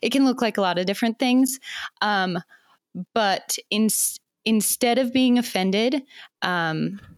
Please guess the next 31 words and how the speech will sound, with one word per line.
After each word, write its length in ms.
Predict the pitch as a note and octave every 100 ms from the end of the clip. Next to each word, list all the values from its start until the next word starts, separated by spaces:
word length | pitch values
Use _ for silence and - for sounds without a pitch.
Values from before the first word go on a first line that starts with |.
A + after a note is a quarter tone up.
| _ _ -
I, 520 | F#3+ G3 G3+ G#3+ - _ _ _ _ _
it 100 | A3
was 360 | G3+ G#3 F#3+ -
helpful 380 | F3 G3+ G3 A#3
for 220 | - B3
me 260 | A3+ G#3 F#3
to 160 | -
think 240 | F#3+ F3+ E3+
of 260 | E3+ D#3+
Mary 260 | F#3 F3 F3
of 120 | F3+
Bethany, 480 | E3+ F3 G3 F#3+ F#3+
who 260 | G3 F#3 E3
poured 360 | - F3 F3
out 240 | E3+ E3 -
the 140 | -
oil 540 | D#3+ E3+ E3+ E3 F#3+ - - - -
on 220 | - F3+ F#3+
Jesus, 560 | F#3 E3 D#3+ E3 G3+
the 140 | - -
expensive 640 | - - F3+ F3+ A3 G#3+ G#3
oil. 460 | F#3 F3+ D#3+ E3 F3
And, 460 | - E3+ D#3 C#3+ - - - - - _
you 140 | - G3+
know, 160 | F3+
they're 120 | F3 E3+
like, 220 | D3 -
"Why 180 | D3 D3+
this 240 | G3 -
waste?" 520 | E3+ D#3+ A3+ - - _ - - - -
And 220 | - G#3+